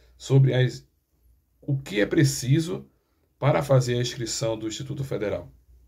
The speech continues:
tá? O que vai ser necessário você ter em mão, na sua mão aí, no dia de fazer a sua inscrição. Então esse vídeo é pra você aí que tiver interessado nesse formato aqui que eu tô mostrando aqui pra vocês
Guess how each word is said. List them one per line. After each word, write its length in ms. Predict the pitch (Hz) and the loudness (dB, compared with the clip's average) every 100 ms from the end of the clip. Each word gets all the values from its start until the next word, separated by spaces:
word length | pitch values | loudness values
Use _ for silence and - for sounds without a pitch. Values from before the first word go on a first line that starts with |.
| _ | _
tá? 100 | 107 | -2
O 80 | 113 | -2
que 140 | 117 131 | 0 2
vai 100 | 127 | 2
ser 180 | 127 | 2
necessário 640 | 123 131 127 - 120 123 135 - _ | -2 -2 -4 -2 2 4 2 -2 _
você 240 | 117 - 120 | -10 -4 -4
ter 260 | - 139 | 0 2
em 80 | 170 | 4
mão, 280 | 139 123 127 | 4 4 2
na 120 | 123 123 | 0 -4
sua 240 | - - | -4 0
mão 320 | 131 127 131 | 2 4 4
aí, 280 | 110 117 135 - _ - | 2 -4 -6 -10 _ -4
no 160 | 131 | -2
dia 220 | 104 120 127 | -2 0 0
de 80 | |
fazer 280 | 127 113 113 | 0 -4 -4
a 20 | |
sua 180 | 107 117 | -6 -6
inscrição. 540 | 113 - 120 - - - _ _ | -8 -8 -8 -8 -8 -12 _ _
Então 140 | - 95 | -14 -10
esse 160 | 95 | -8
vídeo 240 | 95 101 107 | -6 -4 -4
é 60 | |
pra 240 | 98 110 135 | -2 2 4
você 300 | 143 135 127 | 4 2 2
aí 220 | 117 131 - - | 2 0 -2 -12
que 80 | - | -10
tiver 160 | 113 113 | -6 -4
interessado 520 | 123 117 - 113 113 | -4 -6 -4 -6 -6
nesse 280 | 110 120 135 | -6 -6 -6
formato 440 | 135 - 110 113 | -6 -4 -4 -4
aqui 280 | - 113 131 _ _ | -6 -8 -10 _ _
que 80 | - | -12
eu 40 | - | -8
tô 80 | |
mostrando 240 | 107 - 110 | -8 -6 -8
aqui 180 | 101 104 | -8 -6
pra 140 | 110 | -2
vocês 420 | 127 131 82 - | -2 -4 -6 -12